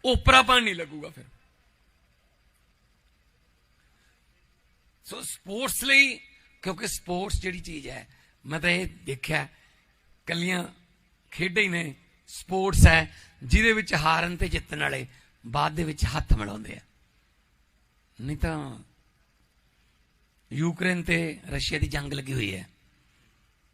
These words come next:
ਪਤਾ ਨਹੀਂ ਕੌਣ ਜਿੱਤੂ, ਪਤਾ ਨਹੀਂ ਕੌਣ ਹਾਰੂ, ਹੱਥ ਮਿਲਾਉਣਗੇ ਨਾ, ਹੋਰ ਦੁਸ਼ਮਣ ਬਣ ਜਾਣਗੇ। ਕੱਲਾ ਖੇਡਾਂ ਨੇ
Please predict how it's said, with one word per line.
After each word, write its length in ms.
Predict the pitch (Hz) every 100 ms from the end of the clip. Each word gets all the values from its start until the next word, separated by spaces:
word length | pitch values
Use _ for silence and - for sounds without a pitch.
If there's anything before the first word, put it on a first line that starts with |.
| _ _ _ -
ਪਤਾ 160 | -
ਨਹੀਂ 120 | 170
ਕੌਣ 180 | 170 165
ਜਿੱਤੂ, 240 | 165 165 156
ਪਤਾ 140 | 151
ਨਹੀਂ 100 | 147
ਕੌਣ 140 | 147
ਹਾਰੂ, 300 | 147 113 98 - -
ਹੱਥ 140 | -
ਮਿਲਾਉਣਗੇ 440 | 139 139 175 196 156 - - - _ _ _
ਨਾ, 120 | 113 107
ਹੋਰ 400 | - - 147 151
ਦੁਸ਼ਮਣ 340 | 151 143 139
ਬਣ 200 | 113 98
ਜਾਣਗੇ। 360 | 110 101 147 - _ _ _ _ _ _ _ _ _ _ _ _ _ _ _ _ _ _
ਕੱਲਾ 360 | 175 180 190 196
ਖੇਡਾਂ 520 | - 175 175 208 202
ਨੇ 260 | 180 185